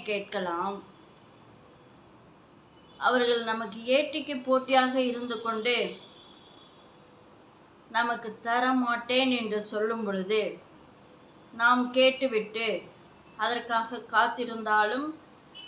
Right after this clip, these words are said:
நமது காலம் வீணாகும். அவர்கள் வேண்டாம் என்று சொல்லுவார்கள் என்று தெரிந்தும் பயந்து கொண்டு நாம் கேட்டால், அவர்கள் வேண்டாம் என்று சொல்லி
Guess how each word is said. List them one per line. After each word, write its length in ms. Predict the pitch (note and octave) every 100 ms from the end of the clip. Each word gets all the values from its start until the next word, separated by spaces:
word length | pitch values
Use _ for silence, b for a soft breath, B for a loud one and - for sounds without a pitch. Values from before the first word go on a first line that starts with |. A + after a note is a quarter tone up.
| C#4+
நமது 260 | D4+ D4 D4 -
காலம் 420 | D4+ D#4+ E4 C#4+ B3+
வீணாகும். 680 | C4+ D4 C#4 A3 F#3+ - - - - - - - - - - - - - - - - - - - - - - -
அவர்கள் 340 | C#4 C#4 C4+ B3+
வேண்டாம் 500 | B3+ D4 C#4+ D#4+ F4 E4
என்று 300 | D4 C#4 B3+ C4
சொல்லுவார்கள் 680 | C4+ C4 C#4 C#4+ C#4 C4+ C#4+ C4+
என்று 200 | A#3+ A3 -
தெரிந்தும் 520 | B3+ C4 D4+ D4 D#4+ D#4+
பயந்து 300 | C#4 C4+ C4+ C4
கொண்டு 200 | B3+ A#3+ A#3
நாம் 160 | A#3 G#3+ A#3
கேட்டால், 580 | A3 - A#3 A#3+ B3 A3+ - - - - - - - - - - - - - - - - A#3+
அவர்கள் 340 | B3 A3+ A3 G#3+
வேண்டாம் 440 | A3+ A3+ A#3+ B3+ B3
என்று 200 | A3+ G#3 G#3
சொல்லி 420 | G#3 G3+ G#3 A3+